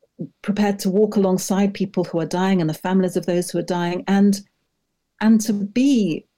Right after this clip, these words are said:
a kind of witness and a support, a practical help, hopefully an emotional help of some sort too.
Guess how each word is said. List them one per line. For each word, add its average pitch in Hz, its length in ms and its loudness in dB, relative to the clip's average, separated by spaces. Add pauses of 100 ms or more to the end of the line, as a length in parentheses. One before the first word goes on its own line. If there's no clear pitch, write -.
(180)
a 165 80 -6
kind 185 220 0
of 170 60 -2
witness 226 460 0
and 175 100 0
a 165 40 -2
support, 214 560 0
a - 60 -2
practical - 460 -6
help, 202 380 -2 (680)
hopefully 190 360 -2
an 175 100 0
emotional 180 380 -2
help 180 240 -4
of 170 80 -4
some 175 380 -4
sort - 340 -4 (100)
too. 175 400 0